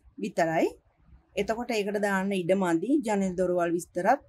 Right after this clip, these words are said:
අත්තිවාරමේ විස්තරත්. ඒ ත්‍රී එකට දාන්න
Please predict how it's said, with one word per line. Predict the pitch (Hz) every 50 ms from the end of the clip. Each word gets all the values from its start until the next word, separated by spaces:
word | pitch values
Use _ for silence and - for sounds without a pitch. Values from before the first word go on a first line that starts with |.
| - -
අත්තිවාරමේ | - 208 - - - 196 175 180 175 170 165 170 196 233 233
විස්තරත්. | 233 208 - - - 170 151 - - - _ _ _ _ _ _ - - - - _ _ - - - _ _ _ _ _ _ -
ඒ | 202 277 339 330
ත්‍රී | - - 240 240 269 302 330
එකට | 311 302 277 262 247
දාන්න | 240 220 208 202 202